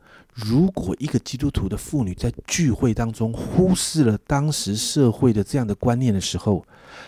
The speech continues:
就会让当时没有信主的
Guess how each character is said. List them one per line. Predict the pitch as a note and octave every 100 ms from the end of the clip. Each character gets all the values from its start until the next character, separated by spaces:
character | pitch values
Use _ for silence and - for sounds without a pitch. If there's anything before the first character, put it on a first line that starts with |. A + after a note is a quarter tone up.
| - _ _ _ _ _ _ _ -
就 | F#3 C#3+
会 | B2 C3 G#2+
让 | C3 G2 G2+ - _ -
当 | - C#3 D3+
时 | - - F2+ G2 _
没 | F#2+ G2+
有 | D3+ G2+
信 | - C#3+ A2+
主 | - G2+ E2+
的 | F#2 E2